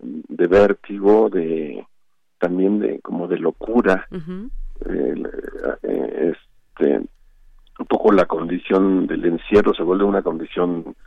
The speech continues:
Speaker 1: animal o zoológica,
Speaker 2: De
Speaker 1: con los monos
Speaker 2: supervivencia.
Speaker 1: que son los, los policías que, que vigilan, eh, en la, en, en, en la prisión, ¿no?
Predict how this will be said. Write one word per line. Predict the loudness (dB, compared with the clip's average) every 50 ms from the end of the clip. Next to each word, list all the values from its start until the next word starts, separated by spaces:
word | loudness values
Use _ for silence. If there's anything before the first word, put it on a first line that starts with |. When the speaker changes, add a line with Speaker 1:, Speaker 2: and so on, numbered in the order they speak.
| -20 -14 -4 0
Speaker 1:
animal | 2 2 4 4 4 6 6 6 6 6 4 4 2
o | -2 -2 -4 -8 -10 -10 -8
zoológica, | -6 -2 2 4 4 4 2 -2 -18 -20 -10 -6 -6 -6 -6 -8 -20 -20 -20 -20 -20
Speaker 2:
De | -20 -18 -6
Speaker 1:
con | 0 2 2 4 4
los | 4 4 2 2
monos | 2 4 6 6 6 6 4 2 0
Speaker 2:
supervivencia. | -2 -8
Speaker 1:
que | -4
son | 0 0 0 2
los, | 0 -2 -4 -4 -8 -20 _ _ -20 -20 -20 -20 -20 -6 0
los | 2 2 2 2
policías | 0 0 0 0 0 -2 -6 -6 -2 2 2 2 2 0 -4 -16 -20 -20 -20 -20 -20 -20 _ -20 -20 _ _ -8
que, | -2 0 0 2 2 0 -2 -4 -6 -10 _
que | -10 -8
vigilan, | -8 -8 -10 -12 -6 -4 0 2 2 2 2 0 -2 -8 -10 -10 -10 -8
eh, | -8 -8 -10 -10 -8 -8
en | -8 -6 -6 -6
la, | -6 -6 -6 -6 -6 -8 -12 -20 _ -20 -20 _ -20 -20 -20 _ _ _ -20 -18 -12 -8
en, | -8 -6 -6 -6
en, | -4 -2 0 0 -2 -2
en | -4 -4 -2 -2
la | -2 -2
prisión, | -2 -4 -6 -6 -2 4 4 6 6 4 2 -6 -12 -10
¿no? | -6 -4 -6 -6 -6